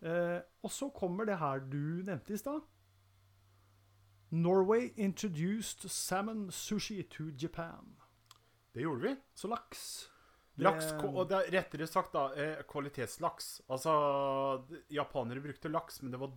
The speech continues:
Speaker 2: dårlig laks.
Speaker 1: Ja.
Speaker 2: Den, eh, l-, for de fisket jo da varm, va-, varmtvannslaks. Det er ikke så god laks, og det er
Speaker 1: Nei,
Speaker 2: en
Speaker 1: kanskje ikke.
Speaker 2: annen lakseunderart enn den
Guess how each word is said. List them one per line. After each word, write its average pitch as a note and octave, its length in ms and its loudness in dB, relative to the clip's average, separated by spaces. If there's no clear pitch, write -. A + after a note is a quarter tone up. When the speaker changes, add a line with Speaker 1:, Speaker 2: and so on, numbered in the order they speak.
Speaker 2:
dårlig C3 420 0
laks. - 480 -2
Speaker 1:
Ja. C4 140 4
Speaker 2:
Den, D3+ 320 0
eh, C#3+ 480 0
l-, C#3 180 -6
for - 140 -8
de D3 120 -4
fisket - 440 -4
jo B2 120 -2
da B2 600 0
varm, A2+ 340 2
va-, A2+ 180 0
varmtvannslaks. C3 1000 -4
Det C#3 140 0
er C#3 120 -4
ikke - 160 -10
så F3 220 -2
god F#3+ 160 4
laks, - 320 0
og C#3 100 -6
det C3+ 80 2
er D3+ 40 2
Speaker 1:
Nei, G#3 40 -2
Speaker 2:
en A3 40 0
Speaker 1:
kanskje G3 120 0
ikke. B2 180 0
Speaker 2:
annen D#3 140 -4
lakseunderart B2+ 1400 -6
enn D3 80 -4
den D3 380 -4